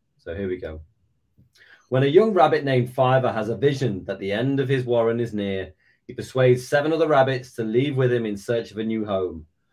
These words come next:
Don't be fooled by the rabbits. This is a gruesome adventure story. Okay, so we've got my voiceover in there.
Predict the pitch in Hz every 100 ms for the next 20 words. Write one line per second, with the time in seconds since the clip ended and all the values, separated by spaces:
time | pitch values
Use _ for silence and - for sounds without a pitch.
0 | _ _ - 123 151 160 135 156 170 156
1 | 151 151 151 147 127 127 127 - - 92
2 | 117 123 104 104 95 107 120 147 131 113
3 | 98 95 - 98 85 101 98 98 92 -
4 | 87 78 - - _ _ _ _ _ _
5 | _ _ - 107 113 131 110 92 - 110
6 | 104 101 165 170 170 139 156 147 151 143
7 | 139 139 135 117 90 82